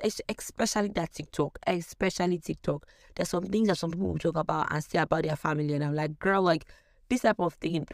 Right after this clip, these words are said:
nobody, I mean, nobody, yeah, would have heard this thing from me.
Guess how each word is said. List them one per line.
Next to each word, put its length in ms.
nobody, 840
I 60
mean, 240
nobody, 1120
yeah, 340
would 120
have 140
heard 180
this 100
thing 160
from 240
me. 220